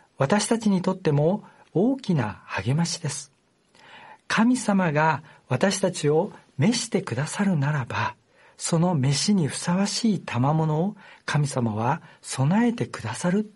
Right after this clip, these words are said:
ということです。私は二十五歳で救われた後、この素晴らしい福音を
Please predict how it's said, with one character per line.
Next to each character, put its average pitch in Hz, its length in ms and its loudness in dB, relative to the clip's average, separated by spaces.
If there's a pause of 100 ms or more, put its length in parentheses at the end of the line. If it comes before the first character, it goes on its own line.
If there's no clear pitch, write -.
(140)
と 185 80 0
い 156 80 2
う - 40 -6
こ - 120 -14
と - 100 -10
で - 100 -12
す。 - 220 -18 (1600)
私 156 320 -2
は 151 260 2 (320)
二 214 160 4
十 220 280 2
五 160 160 0
歳 202 280 2
で 117 120 0
救 - 260 -4
わ 131 80 2
れ 143 100 0
た 139 180 -4
後、 143 260 -6 (560)
こ 139 100 -2
の 165 260 2 (120)
素 - 180 -4
晴 139 140 0
ら 170 80 0
し 202 240 0
い 175 40 0
福 - 280 -4
音 165 180 2
を 175 220 0